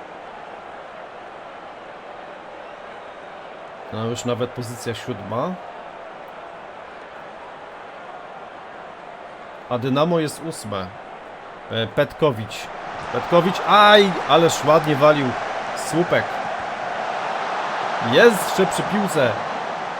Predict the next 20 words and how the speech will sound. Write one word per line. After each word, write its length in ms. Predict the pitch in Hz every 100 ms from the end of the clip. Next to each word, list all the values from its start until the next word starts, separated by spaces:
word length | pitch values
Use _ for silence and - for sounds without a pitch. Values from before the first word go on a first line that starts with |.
| - - 127
Dobra, 300 | 131 131 110
może 260 | 131 143
teraz. 440 | 151 180 123 101 135
Nie, 140 | 139 - - 120
nie 80 | 123
było 240 | 139 131
kontry. 360 | 123 117 110 104 90 - 107
Nie 140 | 117 123
było 280 | 123 120 110
kontry. 360 | 120 107 95 90 - - - - - - - - - - - - - - - - - - - - - - - - - - - - - - - - - - 113
No 220 | 127 147
to 160 | 160
już 240 | 151 156 139
jest, 440 | 143 156 - -
e, 120 | 135
od 120 | 127 139
razu 240 | 151 143
widać 340 | 131 135 123
tutaj 320 | - 120 123 120
klasę, 440 | 139 131 - 120